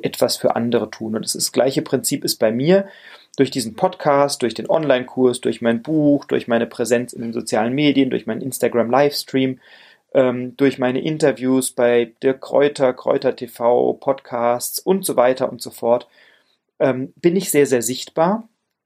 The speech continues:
und habe auf die Art und Weise die Möglichkeit, für viele, viele Menschen aus meinem Netzwerk erstens tolle Kontakte herzustellen und tolle Empfehlungen auszusprechen und dadurch einen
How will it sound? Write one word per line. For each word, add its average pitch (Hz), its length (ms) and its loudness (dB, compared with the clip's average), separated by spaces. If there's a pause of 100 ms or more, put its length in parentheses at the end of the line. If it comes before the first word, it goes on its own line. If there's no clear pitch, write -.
(320)
und 135 180 -6
habe - 140 -2
auf 131 80 2
die - 220 -2
Art 151 240 2
und 139 100 -4
Weise 120 320 2
die 120 80 -8
Möglichkeit, 175 800 0 (340)
für - 160 -4
viele, 214 520 2
viele 175 360 -2
Menschen 131 440 -2
aus - 220 -4
meinem 107 280 0
Netzwerk 123 480 -4
erstens 127 500 -2
tolle 131 260 0
Kontakte 123 500 -10
herzustellen 151 760 0
und 208 320 2 (340)
tolle 143 280 4
Empfehlungen 131 520 0
auszusprechen - 800 -4
und - 180 -6
dadurch 127 360 2
einen - 100 -14